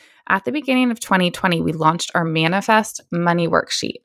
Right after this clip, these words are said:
a six-page worksheet that includes budgeting, planning, and mantras to help make that money. This is an evergreen product,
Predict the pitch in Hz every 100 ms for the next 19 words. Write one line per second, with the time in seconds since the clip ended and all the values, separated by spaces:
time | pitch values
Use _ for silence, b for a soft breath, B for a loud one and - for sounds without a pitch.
0 | _ 180 - 247 262 - 320 262 - 185
1 | 180 - 165 - - 175 - 170 - _
2 | - 226 214 233 262 269 - 185 175 170
3 | 170 170 170 196 240 - - - 175 170
4 | 165 156 - 143 - 175 - 190 - _
5 | _ _ _ _ _ _ _ - 180 196
6 | 208 - 160 165 165 175 160 - 90 -
7 | - -